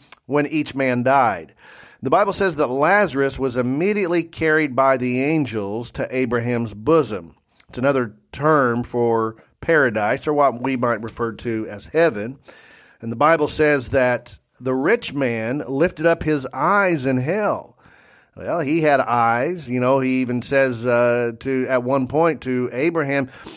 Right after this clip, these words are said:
"Send Lazarus with some water to cool the tip of my tongue." So apparently this body in hell feels things, has a memory,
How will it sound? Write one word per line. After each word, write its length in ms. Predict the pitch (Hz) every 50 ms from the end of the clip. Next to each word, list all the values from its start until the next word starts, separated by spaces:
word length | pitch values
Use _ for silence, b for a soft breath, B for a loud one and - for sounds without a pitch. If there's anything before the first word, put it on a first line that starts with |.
| B B
"Send 440 | B - - - 185 208 220 202 185
Lazarus 680 | 185 185 190 208 214 202 156 160 160 160 160 151 - -
with 140 | 151 160
some 260 | 156 - - 156 139 139
water 360 | 147 156 170 175 160 143 135
to 160 | - - 127
cool 240 | - - 156 156 135
the 80 | 127
tip 260 | 123 127 - 160 - -
of 100 | 135 120
my 180 | 131 127 127
tongue." 560 | 123 - - - 220 226 175 123 98 78 - _ b b b b b b
So 160 | b b 165
apparently 800 | 160 160 - 185 214 240 262 233 196 170 160 156 151 147 123 - b b b b b b
this 280 | - 143 160 147 -
body 560 | 127 127 117 135 135 143 160 175 180 165 151
in 100 | 147 127
hell 760 | 123 123 131 143 165 190 214 214 175 156 147 147 151 151 135
feels 640 | - - - - 151 151 160 175 180 185 185 175 165
things, 420 | - - 160 175 185 196 202 190 143
has 240 | 147 147 147 120 117
a 60 | 107
memory, 720 | 95 101 110 127 151 180 185 190 190 190 190 196 196 196